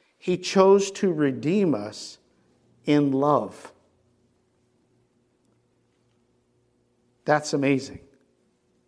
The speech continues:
Yet once he had ransomed us, we were still the rebellious and guilty sinners, completely unworthy of grace and covered in sin. But he washed us.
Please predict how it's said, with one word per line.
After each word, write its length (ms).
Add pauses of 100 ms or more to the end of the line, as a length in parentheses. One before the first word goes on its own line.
(1400)
Yet 240
once 480
he 180
had 240
ransomed 640
us, 440 (440)
we 220
were 140
still 440
the 140
rebellious 800
and 160
guilty 380
sinners, 460
completely 680
unworthy 520
of 180
grace 320
and 160
covered 320
in 100
sin. 420 (1500)
But 160
he 100
washed 480
us. 380